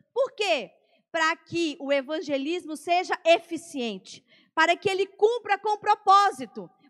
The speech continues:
Por quê? Porque muitas vezes a gente vê várias pessoas evangelizando, pessoas que têm um coração sincero diante de Deus,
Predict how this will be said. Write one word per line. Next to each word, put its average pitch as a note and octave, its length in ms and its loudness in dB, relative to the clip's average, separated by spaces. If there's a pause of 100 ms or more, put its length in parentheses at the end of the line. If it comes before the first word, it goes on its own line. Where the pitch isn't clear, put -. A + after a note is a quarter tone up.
Por B4 220 2
quê? E4+ 280 -2 (240)
Porque G4 360 -4
muitas F#4+ 540 -6
vezes C#4+ 600 -2 (800)
a C4+ 100 -4
gente E4+ 320 -10
vê E4+ 200 -2
várias G4 400 -4
pessoas D#4+ 520 -4
evangelizando, E4 1000 -8 (220)
pessoas A4+ 320 -8
que G4+ 100 -14
têm G#4 140 -10
um A#4 100 -10
coração G4 500 -4
sincero G4 680 -8
diante C#4 400 -10
de B3+ 80 -14
Deus, A#3 340 -8